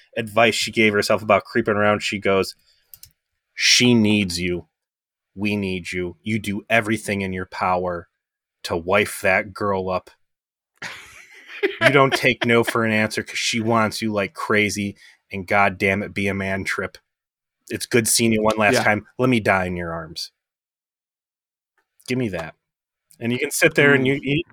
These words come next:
Speaker 2: Okay, I've converted over to this now.
Speaker 1: Mm-hmm.
Speaker 2: You got me with that.
Speaker 1: You're
Speaker 2: Like,
Speaker 1: not gonna give me fucking Archer going back in time or forward in time and bringing back, uh, future impending doom from Twilight and having that.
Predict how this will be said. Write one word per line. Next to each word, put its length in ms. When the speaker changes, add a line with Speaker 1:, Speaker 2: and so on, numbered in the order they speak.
Speaker 2:
Okay, 200
I've 260
converted 500
over 260
to 80
this 300
now. 280
Speaker 1:
Mm-hmm. 200
Speaker 2:
You 120
got 280
me 100
with 140
that. 300
Speaker 1:
You're 80
Speaker 2:
Like, 100
Speaker 1:
not 120
gonna 160
give 240
me 320
fucking 540
Archer 340
going 260
back 300
in 120
time 280
or 200
forward 280
in 100
time 360
and 160
bringing 360
back, 400
uh, 260
future 520
impending 580
doom 260
from 220
Twilight 640
and 100
having 360
that. 220